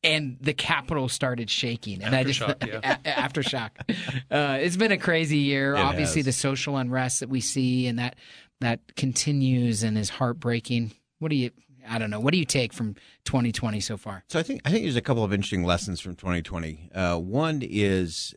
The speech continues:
Speaker 3: uh, it's just that people are weary. So we do have to, to recognize that, that it is, it is a little exhausting. It's been kind of a whipsaw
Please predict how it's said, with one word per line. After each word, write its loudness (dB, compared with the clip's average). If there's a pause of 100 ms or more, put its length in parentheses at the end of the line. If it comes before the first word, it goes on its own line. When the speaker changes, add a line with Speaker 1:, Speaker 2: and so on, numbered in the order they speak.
Speaker 3:
uh, -4
it's -10
just 0
that -2
people -2
are 0
weary. -4
So -6
we 0
do 4
have 2
to, 0
to -6
recognize -4
that, -2
that -6
it -4
is, -2
it -6
is 0
a -4
little -4
exhausting. 0
It's -4
been -4
kind -2
of -4
a -2
whipsaw 0